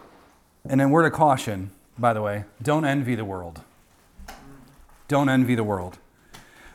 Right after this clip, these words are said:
Don't envy the power religion of the world, which is built on likes and shares and money and oppression and all these things that suck you in to, to, to it. The Bible explicitly tells us not to be jealous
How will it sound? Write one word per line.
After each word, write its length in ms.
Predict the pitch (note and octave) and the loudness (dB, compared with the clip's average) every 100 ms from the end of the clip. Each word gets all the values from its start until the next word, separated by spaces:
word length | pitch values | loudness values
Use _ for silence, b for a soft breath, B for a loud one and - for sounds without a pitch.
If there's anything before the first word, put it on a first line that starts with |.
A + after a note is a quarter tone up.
| - | 0
Don't 180 | C#3+ D#3 | 4 6
envy 240 | E3 D#3+ | 6 4
the 100 | D3+ | 4
power 220 | D3+ D3 | 6 8
religion 360 | D3+ C#3+ C#3 C#3 | 8 6 4 2
of 60 | C#3 | 2
the 60 | |
world, 340 | A2+ A#2 A#2 A#2 | 2 2 2 2
which 180 | A2+ | -2
is 140 | A2+ F#2 | -4 -2
built 320 | B2 B2 B2 | 2 2 2
on 160 | A#2 A2 | 0 4
likes 320 | A#2+ B2+ B2 | 4 4 0
and 100 | A2+ | 0
shares 340 | - A#2 A#2 | 2 2 2
and 120 | A2+ | 0
money 240 | A2 A2+ A2+ | 0 0 0
and 80 | A2+ | -2
oppression 540 | G#2+ A#2 G#2+ G#2+ A2 | 0 0 0 -2 0
and 100 | A2 | 2
all 140 | A2+ | 2
these 260 | B2 B2 A#2+ | 2 0 -2
things 240 | B2 A#2 | -2 0
that 140 | A2+ G#2 B B | -2 -4 B B
suck 400 | - - B2+ - | -6 0 0 0
you 160 | B2+ A#2 | 0 2
in 360 | A2+ A2 G#2+ B B B - | 0 -2 -4 B B B -8
to, 280 | B2 A2+ G#2+ | -4 -4 -6
to, 220 | - A#2+ A2 - - - | -6 -6 -6 -12 -12 -4
to 240 | B2+ G#2 | 0 2
it. 200 | G2+ B B B | 0 B B B
The 80 | A2+ | -8
Bible 500 | F#2+ A#2 D3+ E3 D#3 | -2 2 2 2 0
explicitly 840 | C3+ - - - C#3+ C#3+ D#3 C#3+ | -4 -8 -10 -2 -2 0 0 0
tells 440 | C#3 - A#2 A#2+ G#2 | -2 -4 -2 -2 -2
us 280 | A2 - - | -6 -8 -8
not 640 | G2 G#2+ C3 B2 - - b b - | 0 4 6 4 -2 -12 b b -10
to 100 | A2+ | 0
be 160 | A#2+ | 2
jealous 540 | A2 G#2 G#2+ G#2 F#2+ | 2 0 -2 -2 -6